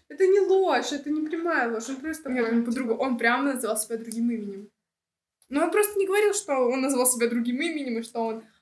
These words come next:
Speaker 2: оказывается, один из членов пяти самых великих вот этих магов тысячелетия просто планеты. Да, это он не соврал. Так.
Speaker 1: Ну, э, ну, это не ложь.
Speaker 2: Не уточнил.
Speaker 1: Да, да, да, извините, ну, бывает такое.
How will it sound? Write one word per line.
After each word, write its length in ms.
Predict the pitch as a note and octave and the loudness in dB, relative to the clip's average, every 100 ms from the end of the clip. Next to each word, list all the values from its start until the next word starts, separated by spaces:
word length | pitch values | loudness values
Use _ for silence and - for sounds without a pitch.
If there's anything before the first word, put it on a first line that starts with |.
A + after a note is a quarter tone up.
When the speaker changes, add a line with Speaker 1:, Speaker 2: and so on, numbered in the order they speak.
| - | -8
Speaker 2:
оказывается, 600 | B3 A#3+ A#3+ B3 A#3 C#4 | 2 2 2 0 0 0
один 300 | A#3+ A#3 C4 | 0 0 -2
из 160 | B3 - | -4 -2
членов 300 | B3+ A#3+ A#3 | -2 -4 -4
пяти 420 | B3 A#3 - F#4 | -4 -2 2 2
самых 380 | G4+ C#4 B3 - | 2 2 -2 -4
великих 320 | A#3+ B3 - | -6 -8 -10
вот 100 | A#3 | -8
этих 200 | A#3+ - | -6 -4
магов 360 | A#3+ A#3+ A#3 A#3 | -2 -2 -2 -8
тысячелетия 640 | - - A#3+ A#3+ A#3 A#3 | -12 -10 -6 -6 -6 -6
просто 340 | A3+ A3+ A3+ A#3+ | -4 -6 -6 -8
планеты. 680 | A#3 A#3 D4 G#4+ D#4+ C#4+ - _ _ _ _ _ _ _ | -4 -4 -2 -6 -6 -14 -16 _ _ _ _ _ _ _
Да, 340 | A4+ A4 E4+ C4 | 4 6 6 4
это 180 | C4+ F#4+ | 2 -2
он 120 | G4+ | -4
не 60 | F#4 | 0
соврал. 640 | - B3+ A3+ G#3 G#3 - _ | 2 2 0 -2 -6 -10 _
Так. 180 | E4+ D#4+ | -8 -4
Speaker 1:
Ну, 60 | F#4 | -4
э, 300 | E4 D4+ D#4+ | -4 -8 -6
ну, 300 | G4 G#4+ G#4+ | -2 0 2
это 100 | G#4+ | 2
не 160 | G4+ | 2
ложь. 680 | F#4+ E4+ D4 A#3 A3 - - D4+ | 2 0 0 -2 -4 -10 -10 0
Speaker 2:
Не 180 | F4+ | 4
уточнил. 760 | F#4+ - C4 - A3 G#3 G#3+ A3 | 4 4 2 0 -4 -6 -8 -8
Speaker 1:
Да, 380 | A#3 B3 B3+ A3+ | -10 -8 -6 -4
да, 180 | A3+ G#3+ | -4 -6
да, 260 | G#3+ G#3 | -4 -4
извините, 600 | A#3+ B3 A#3 G#3 G#3+ - A#3 | -4 -6 -10 -10 -14 -16 -14
ну, 160 | A#3 | -12
бывает 520 | A#3+ G#3+ G#3 G3+ G3+ - | -10 -10 -12 -16 -18 -20
такое. 520 | - - C#2+ B1+ | -20 -14 -12 -12